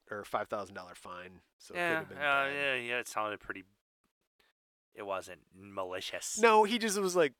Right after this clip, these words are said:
Speaker 1: "They're leaving that sit there. All
Speaker 2: Yeah.
Speaker 1: right, I'll, I'll go for that," you know?
Speaker 2: I think I'd like to do the, uh, ex-, there's the, the people that are called explorers. They go out to abandoned buildings and
Speaker 1: Urban explorers.
Speaker 2: Yeah, w-, well, anywhere. It could be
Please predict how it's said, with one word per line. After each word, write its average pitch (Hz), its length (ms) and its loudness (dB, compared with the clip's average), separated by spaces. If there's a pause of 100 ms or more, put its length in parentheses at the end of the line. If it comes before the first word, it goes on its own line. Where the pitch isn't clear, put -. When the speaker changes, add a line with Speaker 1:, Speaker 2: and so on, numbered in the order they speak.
(220)
Speaker 1:
"They're 127 120 -4
leaving 156 260 -2
that 123 240 0
sit - 280 -4
there. 110 360 -2
All 160 160 0
Speaker 2:
Yeah. - 60 2
Speaker 1:
right, 123 260 0 (220)
I'll, 131 200 -8 (120)
I'll 131 100 -10
go 127 180 -6
for - 200 -8
that," 107 360 -4
you 113 100 -12
know? 104 260 -12 (120)
Speaker 2:
I 190 80 6
think 247 160 -2
I'd 180 120 2
like 151 160 4
to 107 100 -8 (340)
do 131 160 -2
the, 117 220 2
uh, 101 240 6
ex-, - 220 -8 (160)
there's 120 240 0
the, 107 280 -2
the 104 120 -12
people 139 340 -6
that 123 80 2
are 117 80 -2
called 107 220 -4
explorers. 147 840 -4 (540)
They 120 120 2
go 123 160 4
out 123 240 6
to 113 120 -4
abandoned 107 500 -6
buildings 135 680 4
and 110 120 0
Speaker 1:
Urban 160 260 4
explorers. 113 680 -4
Speaker 2:
Yeah, - 80 -12
w-, 139 340 -8
well, 165 300 10
anywhere. 214 420 0
It 110 80 -8
could 170 160 -2
be 147 240 -2